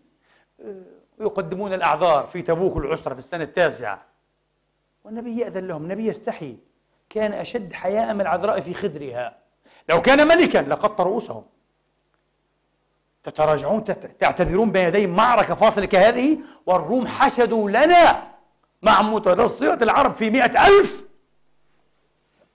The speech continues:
يعرضون على السيف مباشرة، كل من طلب إذنا يقتل، لكن النبي يأذن لهم، الله سيغني عنهم. والله يأتي يعتب عليه، قال: "خطأ"، قال: "النبي أخطأ". وين الخطأ هنا؟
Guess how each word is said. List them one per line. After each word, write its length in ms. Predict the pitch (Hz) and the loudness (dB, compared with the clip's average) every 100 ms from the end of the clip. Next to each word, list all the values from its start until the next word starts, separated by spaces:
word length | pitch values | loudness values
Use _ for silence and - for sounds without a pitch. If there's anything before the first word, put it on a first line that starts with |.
| _ _ | _ _
يعرضون 340 | 190 185 196 233 | -8 -6 -4 -4
على 120 | 190 | -4
السيف 320 | - 262 - | -6 -10 -6
مباشرة، 600 | 208 202 208 269 277 135 - _ _ | -4 -2 -2 -4 -8 -12 -16 _ _
كل 280 | 381 349 339 | 2 4 0
من 120 | 349 | -2
طلب 200 | 269 233 | 0 0
إذنا 240 | 226 165 - - | -2 -8 -10 -8
يقتل، 380 | 262 - 143 - _ _ _ _ _ _ | -4 -2 -2 -6 _ _ _ _ _ _
لكن 240 | 196 233 233 | -14 -10 -10
النبي 280 | 226 233 | -10 -8
يأذن 300 | 233 196 190 | -10 -10 -12
لهم، 220 | 160 127 110 _ _ _ _ _ _ _ | -14 -16 -20 _ _ _ _ _ _ _
الله 220 | 196 254 | -4 0
سيغني 360 | 220 220 202 185 | 0 0 -2 -4
عنهم. 320 | 175 160 123 - _ _ _ _ _ _ - | -6 -10 -14 -20 _ _ _ _ _ _ -12
والله 200 | 202 214 | -6 -4
يأتي 240 | 226 - | -4 0
يعتب 420 | 220 170 139 147 | 4 4 2 -4
عليه، 260 | 117 131 113 | -6 -6 -6
قال: 140 | 147 | -6
"خطأ"، 260 | 139 185 139 | -2 -2 -2
قال: 240 | 113 123 | -8 -10
"النبي 400 | - 143 156 175 | -10 -8 -6 -4
أخطأ". 260 | 175 - 110 | -6 -6 -10
وين 140 | 175 254 | -4 -4
الخطأ 300 | - 220 170 | -2 -4 -4
هنا؟ 240 | 165 185 | -8 -12